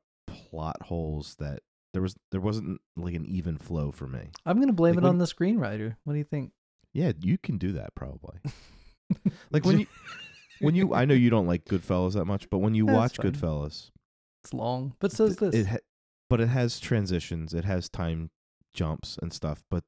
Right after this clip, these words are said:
Speaker 1: it's smooth. Like, you see, you see the progression, even if it's been three minutes between the time, uh,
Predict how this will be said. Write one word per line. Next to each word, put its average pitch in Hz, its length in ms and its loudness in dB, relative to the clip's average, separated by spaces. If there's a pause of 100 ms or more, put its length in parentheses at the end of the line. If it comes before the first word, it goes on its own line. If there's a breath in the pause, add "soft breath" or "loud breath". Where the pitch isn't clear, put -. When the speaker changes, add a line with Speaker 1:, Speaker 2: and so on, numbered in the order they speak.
Speaker 1:
it's - 240 -8
smooth. 90 540 -4 (600)
Like, 87 180 -6
you 101 100 -2
see, 101 640 -4 (1040)
you 101 140 -2
see 113 220 -2
the 104 80 0
progression, 85 440 -2
even 139 180 2
if - 100 -2
it's - 160 -6
been 95 240 -2 (120)
three 110 240 0
minutes 90 360 0
between 82 760 -4
the 90 100 -2
time, 80 520 -4 (640)
uh, 73 320 -4